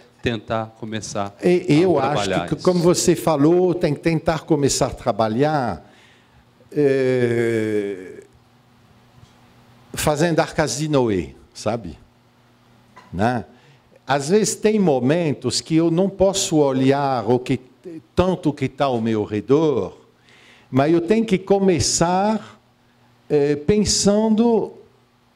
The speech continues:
Speaker 2: no grupo no qual eu tô trabalhando nesse momento. Porque eu acredito que do mesmo jeito que essa indiferença, né, se espalhou, por quê? Porque,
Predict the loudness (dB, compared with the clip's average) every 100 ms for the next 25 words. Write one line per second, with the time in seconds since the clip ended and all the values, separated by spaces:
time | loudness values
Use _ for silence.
0 | 0 2 2 0 0 0 0 -2 -2 0
1 | -2 -2 -8 -6 -8 -4 -2 0 2 2
2 | 2 0 0 2 2 2 0 -6 -8 -10
3 | -10 _ -20 -8 -2 0 2 2 4 2
4 | 0 0 0 2 0 0 -2 -2 0 0
5 | 0 0 0 2 0 0 -4 -8 -14 -8
6 | -2 0 0 -2 -2 -2 -2 -6 -10 _
7 | _ _ _ _ _ _ _ _ _ _
8 | -4 -2 -2 -6 -6 -2 -2 -2 -2 -4
9 | -6 -12 -14 -16 _ -14 -6 -4 -4 -8
10 | -18 -20 -16 -8 -4 -2 -2 -4 -4 -4
11 | 0 2 2 -2 -4 -14 _ _ _ _
12 | _ _ _ -2 -2 0 0 0 0 -4
13 | -6 -6 -6 -6 -8 -8 -6 -4 -6 -10